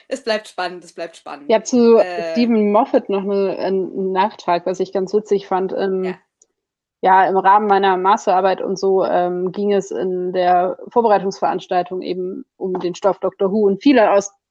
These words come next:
Speaker 2: dem Kolloquium, eigentlich alle, kannten das eben nicht. Ähm, aber das war eh die Idee meines Dozenten, man glaubt es kaum, diese Arbeit zu schreiben. Naja, und er ist eben auch Fan und sagte so, "Ja,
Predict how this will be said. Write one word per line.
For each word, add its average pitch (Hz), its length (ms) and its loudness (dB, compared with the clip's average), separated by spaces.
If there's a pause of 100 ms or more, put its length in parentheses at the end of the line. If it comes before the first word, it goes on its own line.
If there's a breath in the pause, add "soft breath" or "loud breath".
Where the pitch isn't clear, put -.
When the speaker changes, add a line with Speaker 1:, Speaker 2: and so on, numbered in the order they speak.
Speaker 2:
dem 196 200 -2 (100)
Kolloquium, 196 540 0
eigentlich - 380 -8
alle, 196 200 2
kannten 190 320 -8
das 175 140 -8
eben 185 240 -6
nicht. 320 360 0 (920 soft breath)
Ähm, 202 240 4
aber 196 320 2
das 185 200 -6
war 190 120 0
eh 202 140 -4
die 190 320 -8
Idee 196 300 -2
meines 180 260 -2
Dozenten, 190 640 -4
man 175 180 -4
glaubt 175 260 -2
es - 120 -16
kaum, 208 540 -4
diese 180 200 0
Arbeit 165 260 0
zu - 100 -20
schreiben. 185 380 -4 (420 loud breath)
Naja, 185 320 4
und 180 120 -4
er 160 120 2
ist 185 100 -2
eben 185 200 -2
auch 247 240 2
Fan 202 420 0
und 185 300 -6
sagte 185 320 0
so, 185 60 0
"Ja, 196 580 4